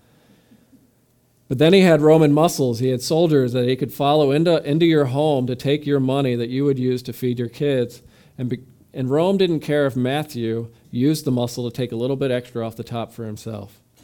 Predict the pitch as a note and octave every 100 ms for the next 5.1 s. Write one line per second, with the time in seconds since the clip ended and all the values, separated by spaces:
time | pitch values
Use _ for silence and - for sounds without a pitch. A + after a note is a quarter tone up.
0 | _ - B2+ B2 C#3 D#3+ E3+ D#3 C#3 A#2+
1 | C3 C3+ A#2 A2 - - _ _ _ _
2 | _ _ _ _ _ C3+ C#3 C#3 C#3 C3
3 | C3+ C3+ A#2 - - - _ _ _ _
4 | C3 B2 C#3+ C#3+ C#3 A#2 A#2 A2 - -